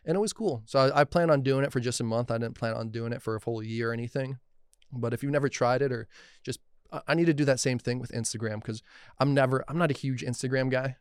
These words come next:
You know, I know it's kinda where a lot of attention is, though. I just need to get better. So I'm probably just gonna try to force myself to at least do a post a day on Instagram. It's like, how long does it really take? Like, for me,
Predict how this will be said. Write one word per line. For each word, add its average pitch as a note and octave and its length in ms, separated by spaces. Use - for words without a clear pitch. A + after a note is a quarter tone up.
You A#2+ 120
know, B2 260
I B2 80
know B2 160
it's B2 120
kinda B2 200
where A#2+ 160
a A2+ 40
lot A#2 180
of C3 120
attention C3 460
is, B2+ 160
though. B2+ 180
I B2 120
just C3 100
need D#3 80
to - 20
get A2+ 200
better. A#2 340
So - 160
I'm B2+ 60
probably B2 180
just A2+ 100
gonna A2+ 120
try A2+ 140
to G#2+ 60
force A#2 300
myself A2+ 280
to A#2 60
at G#2+ 60
least A2 180
do A2 60
a G#2+ 60
post - 360
a A2+ 40
day A2 100
on A2 120
Instagram. A#2+ 320
It's C3+ 80
like, C#3+ 100
how F#3 140
long G3+ 180
does F#3 140
it C3+ 40
really C3 200
take? - 420
Like, - 200
for A#2+ 120
me, A2 240